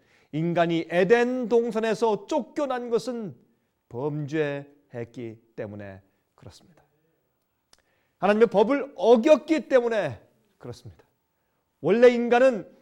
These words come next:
하나님의 영광 앞에서 기뻐하면서 살아야 되었죠. 그것이 우리가 창조받은 목적이었습니다. 그러나 인간이 범죄한 이후에 그 같은 영광의 광채가, 하나님의 똑같은 광채가, 과거에는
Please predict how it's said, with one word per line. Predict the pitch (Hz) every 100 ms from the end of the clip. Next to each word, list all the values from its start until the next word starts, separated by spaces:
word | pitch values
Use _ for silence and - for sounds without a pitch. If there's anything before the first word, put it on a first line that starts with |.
| -
하나님의 | 185 196 202 185
영광 | 160 208 202 214 202
앞에서 | 196 214 196 214
기뻐하면서 | - 269 269 320 254 240 240 226 226 190 - _ _ _
살아야 | - 156 143 139 131 127
되었죠. | 120 101 - 101 _ _ _ _ _
그것이 | 156 160 196 175 _ _ -
우리가 | 147 156 147
창조받은 | - 160 180 185 180 196 196 190 - 160 156 175 170 151 _ _
목적이었습니다. | 156 147 - 139 127 - 117 110 117 _ _ _ -
그러나 | 143 170 170 165
인간이 | 165 165 170 165
범죄한 | 143 156 156 156 156
이후에 | 151 147 156 143 - _ _ _
그 | - 196
같은 | 240 240 254 254 214
영광의 | 180 233 233 240 233
광채가, | - 208 - 220 208 - -
하나님의 | 208 214 220
똑같은 | 294 - 302 285 302 285
광채가, | 220 233 214 233 214 - - -
과거에는 | 190 226 254 277 302 214